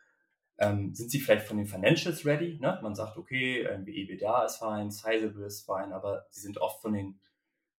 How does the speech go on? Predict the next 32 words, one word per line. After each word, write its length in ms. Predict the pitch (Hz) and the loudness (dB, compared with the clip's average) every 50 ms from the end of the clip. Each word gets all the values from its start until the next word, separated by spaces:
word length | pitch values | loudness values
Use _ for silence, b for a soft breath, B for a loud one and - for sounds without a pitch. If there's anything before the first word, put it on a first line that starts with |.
| _ _ _ | _ _ _
von 120 | - 107 104 | 2 2 4
der 80 | 98 | 4
D 140 | 95 107 104 | 6 4 4
N 120 | 101 95 - | 4 4 4
A, 300 | 104 110 120 120 117 110 | 4 6 6 4 4 2
den 140 | 104 98 | -2 -4
Prozessen, 560 | 101 - - - - - 120 120 - - 107 101 | -6 -10 -12 -12 -4 -4 -4 -4 -4 -6 -8 -8
den 100 | 98 95 | -6 -6
Systemen 480 | 95 95 - - - 117 110 107 104 95 | -6 -8 -8 -2 0 0 0 2 -2 -4
einfach 220 | 95 92 - 95 | -6 -8 -8 -10
nicht 220 | 92 90 - - | -12 -12 -12 -10
ready. 240 | 92 90 82 80 - | -10 -10 -10 -12 -16
Und 100 | - 107 | -16 -18
es 140 | - - - | -18 -8 -8
gibt 220 | 113 107 - - | -8 -8 -2 0
meistens 360 | 101 98 98 - - - - - | 2 2 4 2 0 -6 -10 -10
so 100 | 104 101 | -10 -8
die 140 | 98 101 104 | -6 -2 0
ersten 300 | 104 107 107 - - 92 | 0 0 -2 -4 -6 -4
ein, 160 | - 104 104 | -4 -4 -4
zwei 220 | - - 101 98 | -4 -4 -6 -4
Jahre 240 | 98 98 101 95 92 | -2 -2 -2 -2 -2
echt 180 | 92 - - - | -6 -6 -10 -10
so 80 | - | -8
ein 60 | 101 95 | -8 -8
bisschen 220 | - - 95 92 | -8 -8 -6 -6
Schluck 220 | - - - - | -4 -2 -2 0
auf, 260 | - - 185 - - B B B B | 0 -2 -2 -4 -10 B B B B
<laughs> 500 | 147 - - - - - - - _ - | 0 0 0 -8 -18 -20 -20 -20 _ -10
auf 100 | - - | -8 -4
verschiedensten 540 | - 107 - - - 120 110 107 - 104 104 | -2 -2 -2 0 0 0 0 0 0 2 4
Ebenen. 560 | 107 127 135 113 104 110 147 - - b | 6 6 6 4 4 2 2 2 0 b